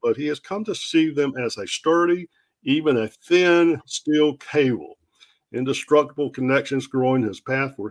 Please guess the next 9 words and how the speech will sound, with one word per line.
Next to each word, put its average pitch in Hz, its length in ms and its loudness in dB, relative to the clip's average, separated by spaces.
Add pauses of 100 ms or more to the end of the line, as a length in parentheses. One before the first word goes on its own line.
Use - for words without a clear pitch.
him 170 380 0 (420)
as 107 160 -8
he 117 100 -2
obeys 135 640 2
and 107 80 -2
let 101 160 -4
Jesus 127 540 -4
grow 117 480 2 (160)
deeper. 120 400 -8